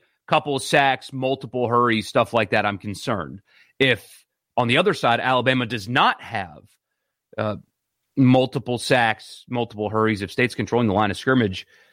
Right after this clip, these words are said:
that, that might be different. That, uh, might be different. Brett says, "It's not irrational to think that the Ole Miss starting quarterback for twenty twenty-two is not yet on the roster. Apparently, Kiffin has a knack for turning formerly bench quarterbacks into studs.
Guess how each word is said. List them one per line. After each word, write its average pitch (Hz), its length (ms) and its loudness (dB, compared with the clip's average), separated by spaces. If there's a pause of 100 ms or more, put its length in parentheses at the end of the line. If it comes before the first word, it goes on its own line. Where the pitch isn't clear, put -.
(1300)
that, 98 220 -2
that 110 120 -4
might 123 200 0
be 147 80 -6
different. 127 360 -4 (800)
That, 98 240 -6
uh, 92 220 0 (120)
might 98 200 -4
be 95 80 -8
different. 90 360 -8 (560)
Brett 160 180 2
says, 131 180 -4
"It's 123 120 -10
not 156 160 2
irrational 135 640 -2
to 104 60 -6
think 127 240 -4
that 120 100 -4
the 101 100 -4
Ole 110 120 2
Miss 113 160 2
starting 113 260 0
quarterback 123 420 0
for 104 100 -18
twenty 107 220 -6
twenty-two 113 420 -2
is 110 100 -2
not 120 240 0
yet 113 340 -4
on 113 220 4
the 101 80 2
roster. 131 520 2
Apparently, - 380 -10
Kiffin 117 240 -4
has 92 100 -4
a 98 60 -4
knack 101 240 0
for 92 80 -16
turning 101 300 -6
formerly 107 340 -2
bench 113 260 -2
quarterbacks 95 460 -4
into 95 140 -4
studs. - 580 -4